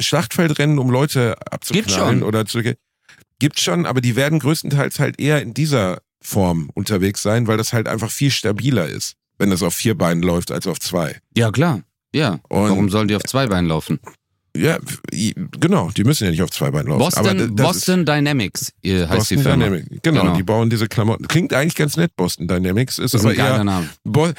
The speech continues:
Speaker 1: Boston, wir sprengen euch o-, aus eurer Höhle raus. Es ist, es ist, es ist schwierig. Du wolltest gerade noch was anderes
Speaker 2: Ja,
Speaker 1: sagen.
Speaker 2: was glaubst du, wie hoch ist die Wahrscheinlichkeit, dass du,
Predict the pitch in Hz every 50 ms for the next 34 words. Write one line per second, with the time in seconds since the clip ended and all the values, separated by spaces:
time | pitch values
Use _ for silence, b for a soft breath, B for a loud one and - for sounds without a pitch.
0 | B 117 B - 226 220 - - - 151 - 185 175 151 135 151 147 - - -
1 | 135 151 165 147 156 147 143 147 156 139 131 139 139 135 - - 131 139 139 135
2 | - 139 135 127 131 135 131 139 143 139 131 113 98 78 85 71 78 95 - -
3 | B B B 160 123 B - 127 123 147 135 - - - - - 117 120 113 120
4 | 113 - - - _ - - - 98 92 - - - 85 71 73 78 - - 110
5 | 120 139 139 - - - - 87 113 107 92 95 - 98 90 - - 80 78 71
6 | 67 71 113 143 170 160 120 113 120 - - 143 156 160 - - 147 135 147 143
7 | 156 147 - 139 127 - 135 120 131 - - 151 156 151 139 - - - 123 123
8 | 113 - - 104 101 - - - 110 107 107 104